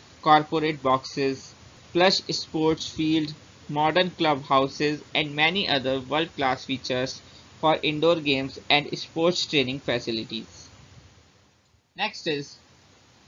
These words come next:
leading industrialist and former member of the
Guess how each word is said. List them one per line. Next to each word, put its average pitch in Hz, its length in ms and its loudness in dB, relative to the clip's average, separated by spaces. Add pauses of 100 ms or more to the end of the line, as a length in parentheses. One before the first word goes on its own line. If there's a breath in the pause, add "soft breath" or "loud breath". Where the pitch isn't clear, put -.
leading 170 340 0
industrialist 160 880 -2 (100)
and 139 220 2
former 160 460 0
member 147 340 -2
of 143 240 -2
the 135 160 -6